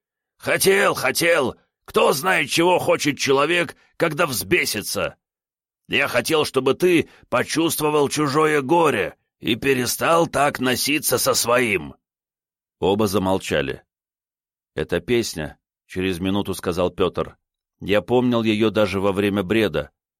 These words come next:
А кто этот Фёдор, которого ты звал?» «Фёдор Кандыба, мой старый знакомый». «Он тоже родился слепым?»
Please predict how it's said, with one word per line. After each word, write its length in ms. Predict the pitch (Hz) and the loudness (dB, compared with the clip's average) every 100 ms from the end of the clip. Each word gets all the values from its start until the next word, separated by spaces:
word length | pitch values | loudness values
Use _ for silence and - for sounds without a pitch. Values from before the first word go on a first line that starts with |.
| _ _ _ _ | _ _ _ _
А 120 | 85 | -8
кто 220 | - 156 | 0 2
этот 220 | 139 117 - | 4 0 -2
Фёдор, 380 | 143 131 90 | 0 0 0
которого 460 | - 95 107 101 92 | -4 -4 0 0 0
ты 120 | 110 | -4
звал?» 360 | 95 104 80 - _ _ _ _ _ _ - | -2 -2 -2 -4 _ _ _ _ _ _ -8
«Фёдор 420 | - 180 185 151 | 0 2 2 0
Кандыба, 680 | 143 123 107 127 123 92 - _ _ | -2 -2 -2 -4 -2 -4 -6 _ _
мой 260 | - 135 156 | -2 0 0
старый 360 | - 147 143 | 0 0 0
знакомый». 800 | 127 101 101 - 98 107 101 85 _ _ _ _ _ _ _ _ | -2 -4 -4 0 0 0 -4 -6 _ _ _ _ _ _ _ _
«Он 260 | - 90 90 | -4 -4 -2
тоже 540 | 131 143 117 95 - _ _ - | 0 0 0 -2 -4 _ _ -4
родился 500 | 107 101 104 95 101 | -2 0 -2 -2 -6
слепым?» 600 | - 113 113 110 78 | -4 -4 0 -2 -2